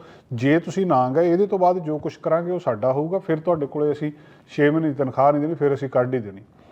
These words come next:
ਹੁਣ ਮਾਹਰ ਇਹ ਕਹਿ ਰਹੇ, ਜਿਹੜੇ ਕਾਨੂੰਨੀ ਮਾਹਰ ਨੇ, ਕਿਉਂਕਿ ਇਹ ਗੈਰ ਕਾਨੂੰਨੀ ਆ, ਵੀ ਇਹ ਹੋ ਹੀ ਨਹੀਂ ਸਕਦਾ। ਠੀਕ ਆ, ਮੰਨ ਲਓ ਇਹ ਕਹਿ ਦਿੰਦੇ ਆ ਕਿ ਅਸੀਂ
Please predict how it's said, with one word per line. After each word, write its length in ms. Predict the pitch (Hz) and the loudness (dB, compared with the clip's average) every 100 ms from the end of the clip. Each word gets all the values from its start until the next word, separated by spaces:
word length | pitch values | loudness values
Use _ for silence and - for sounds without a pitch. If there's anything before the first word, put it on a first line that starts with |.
| - _ _ 175 | -20 _ _ 0
ਹੁਣ 200 | 220 220 - _ 135 | 0 0 -14 _ 2
ਮਾਹਰ 280 | 143 147 202 | 4 4 2
ਇਹ 120 | 202 | 0
ਕਹਿ 180 | 156 147 | 0 0
ਰਹੇ, 80 | |
ਜਿਹੜੇ 180 | 151 160 | -2 -6
ਕਾਨੂੰਨੀ 320 | 156 139 135 | -4 -4 -2
ਮਾਹਰ 300 | 135 117 113 | -2 -4 -6
ਨੇ, 220 | 110 131 170 - - - _ _ | -8 -8 -8 -14 -20 -20 _ _
ਕਿਉਂਕਿ 600 | 180 202 202 156 156 185 - - | 0 0 0 0 0 0 -4 2
ਇਹ 500 | 175 180 131 139 190 - _ 143 127 | 4 4 2 -2 -4 -8 _ -8 2
ਗੈਰ 160 | 139 139 | 4 4
ਕਾਨੂੰਨੀ 480 | 139 147 135 120 101 | 2 -2 0 -4 -8
ਆ, 60 | - _ _ _ _ - | -16 _ _ _ _ -6
ਵੀ 120 | 131 | 0
ਇਹ 80 | 165 139 | 2 2
ਹੋ 120 | 139 | 2
ਹੀ 60 | |
ਨਹੀਂ 120 | 147 143 | 0 -2
ਸਕਦਾ। 380 | 117 - 101 - _ - - _ | -6 -12 -16 -18 _ -20 -20 _
ਠੀਕ 320 | - 190 196 | 0 0 4
ਆ, 160 | 190 185 - - - | 4 4 -4 -18 0
ਮੰਨ 200 | 151 170 | 2 4
ਲਓ 120 | 180 | 2
ਇਹ 40 | 165 | 2
ਕਹਿ 200 | 147 151 | 2 2
ਦਿੰਦੇ 260 | 151 139 | 2 0
ਆ 80 | 131 | 0
ਕਿ 380 | 127 131 131 131 - _ _ _ - | 0 -2 -2 -4 -12 _ _ _ -8
ਅਸੀਂ 400 | 139 139 131 123 | -4 0 0 0